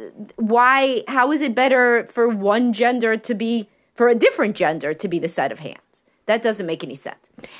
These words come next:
And so, and also the same emotional labor.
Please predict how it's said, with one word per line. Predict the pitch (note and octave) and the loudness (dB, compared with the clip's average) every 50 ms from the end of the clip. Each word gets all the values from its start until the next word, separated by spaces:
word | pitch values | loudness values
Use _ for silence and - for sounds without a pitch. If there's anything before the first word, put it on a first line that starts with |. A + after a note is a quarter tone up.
| - _ - | -16 _ -4
And | G#3+ A3+ A3+ A3+ A#3+ G#3+ | -2 0 0 0 -2 -4
so, | - - - B3+ A#3+ G#3+ G#3+ G#3 - - - - - _ _ _ _ _ _ - - _ _ - | -6 -6 -2 2 4 4 4 2 0 -4 -10 -20 -20 _ _ _ _ _ _ -20 -20 _ _ -2
and | A#3+ A3+ | 0 2
also | A3+ A#3+ A#3+ - C4 | 2 2 2 0 -4
the | G#3+ G#3+ | -4 -4
same | G#3+ - D4+ B3 B3 | -2 -2 0 2 2
emotional | G#3+ G#3 G#3 G#3 G#3 G#3 - A3 G3+ E3+ | 2 2 2 0 0 0 -4 -4 -2 0
labor. | E3+ F#3+ G#3 G#3+ G3+ D#3+ B2+ A2 A#2 C3 F3+ | 0 2 2 0 0 0 -2 -2 -2 -2 -4